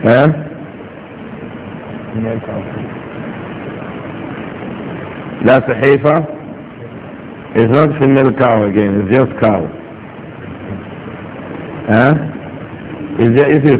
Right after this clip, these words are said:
Speaker 1: say cow, I think that's female. If you say bull, that is male. Huh? Okay. So, heifer or cow. That Allah subhanahu wa ta'ala, your Lord, commands you to slaughter a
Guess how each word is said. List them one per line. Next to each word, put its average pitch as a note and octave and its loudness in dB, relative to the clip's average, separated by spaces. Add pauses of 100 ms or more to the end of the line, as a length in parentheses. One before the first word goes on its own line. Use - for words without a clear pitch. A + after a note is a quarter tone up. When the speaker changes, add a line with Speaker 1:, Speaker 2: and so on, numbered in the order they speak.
Speaker 1:
say C#3 8
cow, B2 4
I G#2+ 0
think B2+ 2
that's B2 4
female. G#2+ 2 (880)
If B2 2
you C3 8
say B2+ 8
bull, A#2+ 6
that A#2 6
is G#2+ 2
male. G#2+ 4 (1040)
Huh? B2+ 6 (1040)
Okay. G#2 4 (280)
So, C3+ 6 (1000)
heifer D#3 6 (100)
or C3 4 (100)
cow. C3+ 4 (1040)
That B2 6
Allah D#3 6
subhanahu D3 2
wa C#3 6
ta'ala, C3 4
your B2 4
Lord, C#3 4
commands C#3 4 (100)
you A#2+ 4 (680)
to A#2+ 4
slaughter C#3 6
a B2+ 4